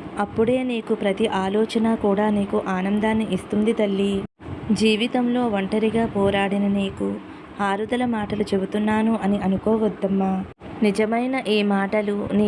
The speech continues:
సాయి తండ్రి సత్యవాక్కులు తల్లి. ఎప్పుడూ నీతోనే ఉంటాను, నీకు దగ్గరగా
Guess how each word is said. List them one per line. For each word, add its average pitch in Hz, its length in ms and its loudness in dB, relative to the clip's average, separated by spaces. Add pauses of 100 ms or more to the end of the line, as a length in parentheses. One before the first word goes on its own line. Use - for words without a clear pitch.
సాయి 196 360 0
తండ్రి 220 360 0
సత్యవాక్కులు 214 720 0
తల్లి. 190 440 0 (840)
ఎప్పుడూ 220 440 2
నీతోనే 233 560 2 (140)
ఉంటాను, 190 480 0 (500)
నీకు 220 240 2
దగ్గరగా 220 580 0